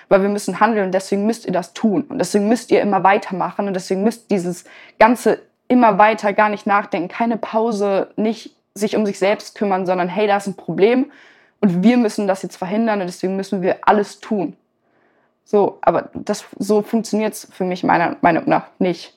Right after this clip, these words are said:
So, das ist kein nachhaltiger Aktivismus, damit wird's uns nicht besser gehen und damit machen wir uns alle nur kaputt. Und das spricht halt vor allem Menschen an, die halt verzweifelt sind. Und die Menschen, die halt am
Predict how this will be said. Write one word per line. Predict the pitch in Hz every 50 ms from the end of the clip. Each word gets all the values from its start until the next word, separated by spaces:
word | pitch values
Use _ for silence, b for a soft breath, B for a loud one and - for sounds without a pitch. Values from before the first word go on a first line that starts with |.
| _ _ _ _
So, | _ - - 175 160 143
das | 143 185 185 208
ist | 202 -
kein | - - 196 196
nachhaltiger | 208 185 196 208 - 208 196 - 208 196
Aktivismus, | 190 190 - - 190 196 220 220 - 214 208 214 -
damit | - 185 196 196 190 190
wird's | 208 196 -
uns | 196 190 190
nicht | - 185 - -
besser | - 214 214 - 180 175
gehen | 175 190 196
und | 196
damit | 190 190 190 165
machen | 175 196 - 202 190
wir | 180
uns | 180 180 - -
alle | 175 180 180
nur | 185 180 175
kaputt. | - - 185 - - 214 202 - - B B B B B B B B B
Und | - - -
das | 202 -
spricht | - - 202 233 - -
halt | 233 214 -
vor | - 214 -
allem | 196 214 233 226 220
Menschen | 214 214 220 220 - - 202 -
an, | - 196 208 214 233 240 b b b b b -
die | 226 240
halt | 220 226 202 -
verzweifelt | - 196 180 - - 208 214 233 240 233 - 170 156
sind. | - - 143 - - - - _ _ _ _ _ _ _ _ _ _
Und | - 220 175 -
die | 240
Menschen, | 233 220 214 214 - 202 185 180
die | 202 175
halt | 190 180 175 170 - - - _ _
am | - 190 185 175 175 160 156 131